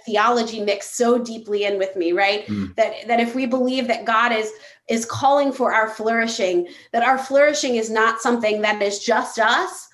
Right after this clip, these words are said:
Speaker 1: or just us and God, but that God has gifted us these relationships and these communities through which we find God, through which we see the Spirit move, and through which we find our flourishing. The other kind of brokenness or falsehood, I think,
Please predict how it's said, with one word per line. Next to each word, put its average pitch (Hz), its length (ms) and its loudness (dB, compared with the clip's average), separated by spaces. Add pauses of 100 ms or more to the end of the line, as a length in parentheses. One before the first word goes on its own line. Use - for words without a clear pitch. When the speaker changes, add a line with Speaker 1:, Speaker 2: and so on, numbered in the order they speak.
(260)
Speaker 1:
or 247 160 2
just 254 320 0
us 240 220 -2
and 233 120 0
God, 247 260 4
but 220 140 -2
that 233 140 -2
God 233 240 4
has 233 180 -4
gifted 240 360 0
us - 220 -2
these 226 280 -6
relationships 226 760 -2
and 226 80 0
these 208 160 -2
communities 214 800 0 (500)
through 349 340 4
which - 380 -2
we 226 160 -2
find 254 680 0 (160)
God, 330 560 4
through 247 200 2
which 233 240 -2
we 233 100 -4
see 247 240 -4
the 208 100 -8
Spirit 240 420 0
move, 220 220 -2
and 190 200 -8
through 208 160 -6
which 208 220 -6
we 196 120 -4
find 180 280 -2
our 170 160 -2
flourishing. 185 680 -2 (440)
The 320 100 4
other 494 220 2
kind 277 180 2
of 226 220 0 (260)
brokenness 254 720 2
or 202 80 -2
falsehood, 254 640 0
I 214 120 0
think, 214 280 -6